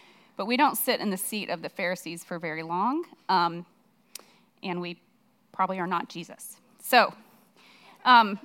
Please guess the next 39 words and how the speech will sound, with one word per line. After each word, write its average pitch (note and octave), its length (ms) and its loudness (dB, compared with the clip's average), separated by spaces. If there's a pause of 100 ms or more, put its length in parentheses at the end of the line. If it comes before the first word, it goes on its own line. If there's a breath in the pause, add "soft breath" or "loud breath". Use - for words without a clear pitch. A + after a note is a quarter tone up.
(580)
today, D#4 500 4
as B3+ 160 2
we A#3+ 120 -2
come C#4 280 2
to - 80 -6
this A3+ 260 -2
passage, A3 580 -2
which G#3 200 -6
does A#3+ 240 6
center B3 380 0
them, E3 340 -6 (540)
I G#3 120 2
invite A3 360 4
you A3 400 -4 (140)
and A#3+ 200 0
me F3+ 260 -4
to - 140 -10
set A3+ 240 -2
aside G#3+ 280 -2
our E3+ 100 0
stereotypes - 840 -12 (440 soft breath)
and A3 180 0
to C4 80 -6
try C4+ 260 4
to C4 60 0
enter G3+ 260 -2
in F#3+ 120 -2
with G3+ 100 -4
some G#3 160 -6
compassion. - 640 -8 (760 soft breath)
Because A#3+ 300 -2
if B3+ 140 -2
we D4+ 100 -2
can C4+ 160 0
be G#3 120 -6
friends D4+ 420 0
with G3+ 180 -10
them E3 180 -8
today, D#3 540 -10